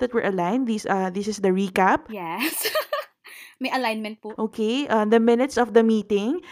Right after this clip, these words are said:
Speaker 1: So, ano ba yung mga ways para makakontribute tayo?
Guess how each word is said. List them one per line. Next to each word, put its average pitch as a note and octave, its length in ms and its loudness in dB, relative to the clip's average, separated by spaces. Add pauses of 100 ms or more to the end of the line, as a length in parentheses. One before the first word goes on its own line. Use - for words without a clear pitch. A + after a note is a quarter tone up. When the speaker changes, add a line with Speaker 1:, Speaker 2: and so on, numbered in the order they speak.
(160)
Speaker 1:
So, E4+ 320 0 (160)
ano E4+ 160 0
ba F#4+ 80 2
yung F#4+ 160 0
mga E4 240 2
ways A3+ 480 2
para G#3+ 480 4 (240)
makakontribute A#3+ 720 0
tayo? D#3+ 480 2